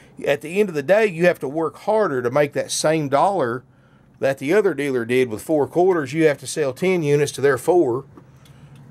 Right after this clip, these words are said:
But folks, you sell more, and you, you build a customer loyalty that's just unsurpassed. I've got generations of families from hundreds of miles away that have been buying R Vs from us since the sixties and seventies.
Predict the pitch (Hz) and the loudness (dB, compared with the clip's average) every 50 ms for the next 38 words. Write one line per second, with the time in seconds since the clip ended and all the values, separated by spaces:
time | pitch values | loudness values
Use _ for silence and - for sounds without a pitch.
0 | - - 127 117 - 180 180 190 185 151 - - - - - - - - - - | -4 -4 -2 0 2 2 2 2 0 -4 -10 -14 -14 -16 -20 -20 -20 -20 -20 -20
1 | - - - - - - - - - - - - - - - - - - - - | -20 -18 -18 -18 -18 -18 -18 -20 -20 -20 -20 -20 -18 -18 -18 -18 -18 -18 -18 -18
2 | - - - - - - - - 160 151 - - - 233 240 214 151 117 98 87 | -18 -18 -18 -16 -16 -12 -6 -2 0 0 2 2 4 4 2 2 0 -4 -8 -8
3 | - - - - - - - - 131 127 131 135 135 135 135 135 135 160 165 147 | -10 -14 -18 -20 -20 -12 -6 -2 0 0 2 2 0 0 -2 -2 -4 -4 -6 -6
4 | 127 - - - - - - 165 180 156 208 208 202 175 139 - - 196 196 165 | -10 -16 -20 -20 -18 -10 -6 -4 0 2 4 4 4 2 -2 -4 -4 -4 -2 -4
5 | - - 156 143 135 151 175 190 185 170 - - 131 117 127 123 123 - - 127 | -4 -4 -2 0 2 2 4 4 4 4 2 0 -2 0 2 0 0 0 -2 -8
6 | 110 - - 156 151 151 147 - 127 - 175 170 165 113 101 - - - - - | -6 -2 0 2 2 2 2 -2 -4 -2 0 0 0 -2 -4 -8 -16 -18 -20 -20
7 | - - - - - - - 220 240 208 202 208 185 175 160 139 - - _ _ | -20 -20 -20 -14 -4 -2 0 0 0 0 0 2 2 2 0 -2 -4 -10 _ _
8 | _ _ - 131 127 - 190 214 214 185 175 180 196 180 - 151 123 117 113 - | _ _ -20 -20 -12 -4 -4 -2 2 2 2 2 0 -2 -8 -12 -10 -10 -10 -8
9 | - 147 165 170 160 135 120 120 120 - - 113 104 - 180 202 190 196 180 135 | -6 -4 -2 -2 -2 -2 -4 -6 -6 -8 -12 -14 -8 -4 -2 -2 -2 -2 -4 -4
10 | 160 147 156 156 170 175 170 147 139 120 131 156 190 180 156 120 110 107 123 113 | -2 0 0 2 2 2 2 0 0 0 2 2 2 4 4 2 2 0 0 -2
11 | 120 113 110 120 127 131 127 123 117 117 120 117 110 110 127 139 131 - - 107 | -2 -2 0 0 2 2 2 2 2 2 2 2 2 0 -4 -6 -6 -8 -8 -8
12 | 107 107 107 - - 117 104 - - - - 123 107 - - 110 107 101 - - | -6 -6 -6 -8 -8 -10 -10 -10 -10 -8 -8 -8 -8 -8 -12 -12 -12 -10 -6 -2
13 | 131 131 113 90 87 85 - - - | 0 0 0 -2 -4 -12 -12 -14 -14